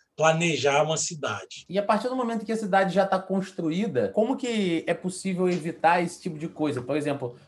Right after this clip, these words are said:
Speaker 2: o alagamento, dá, tem que reformular o espaço urbano, o Estado tem dinheiro pra fazer isso, é possível fazer, é muito caro. Como você enxerga isso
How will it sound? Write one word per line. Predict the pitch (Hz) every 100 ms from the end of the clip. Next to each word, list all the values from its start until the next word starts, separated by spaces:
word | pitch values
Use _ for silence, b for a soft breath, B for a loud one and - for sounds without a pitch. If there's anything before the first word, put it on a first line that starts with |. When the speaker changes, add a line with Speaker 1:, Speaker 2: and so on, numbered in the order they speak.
| -
Speaker 2:
o | 151
alagamento, | 165 165 170 165 135 -
dá, | 147 143 131
tem | - 160
que | 175
reformular | 170 - 170 170 143 156
o | 165
espaço | - 143 143 131
urbano, | 113 123 185 185 - B
o | -
Estado | 143 - 156 180 -
tem | 180
dinheiro | 160 156 160 156
pra | 143
fazer | 147 131
isso, | 147 180
é | 165
possível | 151 - 165 156 156
fazer, | 143 113 117 160 180 b b
é | 131
muito | 139 165 180
caro. | - 139 143 175 160
Como | 196 214
você | 220 214
enxerga | 202 - 143 139 139
isso | 131 139